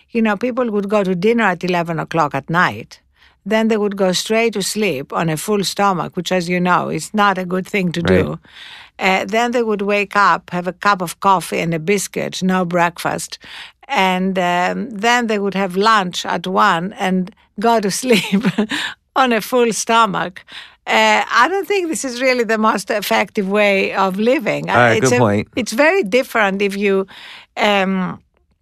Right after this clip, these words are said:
Speaker 1: are, uh, tired for whatever reason, you're jet lagged, your child was sick and you stayed up at night and you have a nap.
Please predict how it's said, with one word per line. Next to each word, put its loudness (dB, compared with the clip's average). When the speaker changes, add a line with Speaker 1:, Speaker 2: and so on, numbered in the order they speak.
Speaker 1:
are, 4
uh, -2
tired 4
for 0
whatever 2
reason, 2
you're 0
jet 0
lagged, 4
your 0
child 2
was 2
sick 0
and 2
you 2
stayed 0
up 2
at 0
night 0
and -2
you 0
have -2
a -2
nap. -2